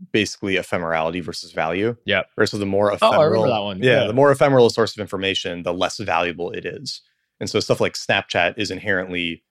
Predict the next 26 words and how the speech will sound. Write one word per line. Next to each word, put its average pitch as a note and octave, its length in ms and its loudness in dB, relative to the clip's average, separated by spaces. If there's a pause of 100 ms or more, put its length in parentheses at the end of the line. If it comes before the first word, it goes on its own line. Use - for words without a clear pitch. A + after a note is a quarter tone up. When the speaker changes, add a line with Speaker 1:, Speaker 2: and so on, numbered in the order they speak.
Speaker 1:
valueless F2 840 -2
or G2 140 -4
negative F#2+ 420 -2
value A2 480 -8
Speaker 2:
Yeah. G#2 180 0
Speaker 1:
because F#2+ 180 -4
it's G#2 140 -14
meant G2 240 -4
to - 80 -16
be F#2+ 100 -6
destroyed F2 480 -8
in F#2 80 -14
six - 240 -14
seconds. - 420 -12
Speaker 2:
Yeah. G2 180 0 (240)
Speaker 1:
Whereas, F2 600 0 (160)
you - 80 -10
know, F2+ 60 -8
a F#2 40 -14
great F#2 300 -6
book D#3+ 380 2 (200)
that - 100 -8
could G2+ 100 -10
be F#2+ 100 -4
around, F#2+ 480 0 (440)
or F2+ 280 0